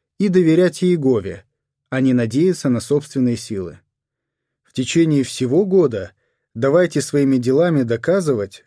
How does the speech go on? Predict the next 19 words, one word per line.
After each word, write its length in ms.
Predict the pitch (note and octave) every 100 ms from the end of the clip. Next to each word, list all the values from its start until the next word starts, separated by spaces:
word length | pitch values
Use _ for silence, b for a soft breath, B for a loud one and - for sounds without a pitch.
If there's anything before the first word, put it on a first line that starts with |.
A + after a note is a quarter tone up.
| _
что 240 | - - C#3+
мы 160 | E3+
не 100 | E3+
сомневаемся 800 | D3+ D#3+ D3+ C3+ D#3+ E3+ D3 C#3
в 40 |
словах 460 | - C3 B2+ D3+ D3+
Иеговы. 680 | D#3 C#3 C3 B2+ A2+ F#2 - _ _ _ _ _ _
Ваша 420 | G#2+ B2+ D3 C3
сила 360 | A#2 D3 D3 A#2+
в 120 | -
том, 280 | - E3+ D3+
чтобы 300 | - B2+ A#2+
сохранять 600 | - A#2+ B2 B2+ C#3+ C#3
спокойствие 1000 | - A2 - D3+ F#3 - - F#2 D#2 _ _ _ -
и 100 | C#3
проявлять 680 | B2 A#2+ A2+ G#2 B2+ D#3+ -
доверие. 640 | A#2+ A2+ G#2+ G#2 F#2+ - - _ _ _ _ -
Исайя 500 | B2 - C#3 A2+ G2+
тридцать 640 | - A#2+ D#3+ - C#3+ -